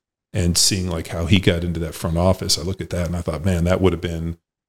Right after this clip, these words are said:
really exciting to do, to be on, not only, like,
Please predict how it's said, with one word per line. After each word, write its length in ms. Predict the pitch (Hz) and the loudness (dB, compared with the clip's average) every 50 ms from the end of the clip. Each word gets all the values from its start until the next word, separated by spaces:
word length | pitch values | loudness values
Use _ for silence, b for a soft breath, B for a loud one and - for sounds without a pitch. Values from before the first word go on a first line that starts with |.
| _ _ _ _ | _ _ _ _
really 400 | - - 92 101 101 92 90 85 | -2 4 6 6 6 6 4 2
exciting 480 | - - - - 110 92 87 80 82 82 | 0 2 2 2 2 2 0 -2 -4 -6
to 80 | 82 80 | -6 -4
do, 260 | 80 87 87 87 82 | -2 0 0 0 0
to 60 | 82 78 | -2 -2
be 160 | 87 90 85 | -2 -2 0
on, 140 | 85 85 85 85 101 | -2 -2 -2 -2 0
not 160 | 98 101 101 | 2 2 2
only, 200 | 101 95 98 95 | 2 2 0 0
like, 280 | 87 87 85 80 - | 0 0 -2 -4 -6